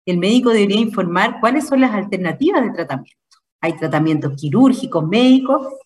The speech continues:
y el paciente puede elegir lo que a él estime conveniente, ¿ya? Informarte acerca de los riesgos, cuáles son las posibles complicaciones que tiene la cirugía,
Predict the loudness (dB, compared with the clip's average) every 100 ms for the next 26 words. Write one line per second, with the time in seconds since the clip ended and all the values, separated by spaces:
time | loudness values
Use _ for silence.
0 | _ -2 0 -2 0 -2 0 0 0 0
1 | 0 -4 0 0 2 0 -2 -2 -2 -2
2 | -2 -2 2 2 0 -4 -4 -4 -4 0
3 | 0 0 -4 -14 _ _ -12 -6 -4 -4
4 | -10 -20 -20 -4 0 2 2 2 0 -4
5 | -4 -2 0 0 0 2 4 4 2 -2
6 | -2 0 0 -2 -4 -4 -8 -12 -8 -4
7 | -4 -2 -2 -2 4 6 6 4 2 0
8 | 0 -4 -4 -4 0 2 4 2